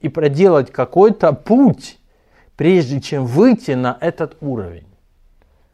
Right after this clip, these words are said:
Потому что вы никогда не должны зависеть от этого.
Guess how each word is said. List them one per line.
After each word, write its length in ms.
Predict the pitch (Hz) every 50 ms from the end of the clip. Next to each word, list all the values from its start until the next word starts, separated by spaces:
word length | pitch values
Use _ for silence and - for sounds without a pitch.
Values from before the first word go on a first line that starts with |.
| _ _
Потому 340 | 135 135 143 160 160 156 139
что 400 | - - - 143 139 131 - -
вы 480 | - 123 135 135 160 214 269 285 254 170
никогда 1040 | 127 120 117 143 185 - - - 185 175 160 131 127 135 123 120 185 196 208 208 202
не 200 | 180 156 143 135
должны 460 | 117 120 123 117 123 123 127 139 139
зависеть 600 | 113 117 120 113 104 117 117 - - - 104 -
от 160 | - 87 - -
этого. 260 | 92 - _ -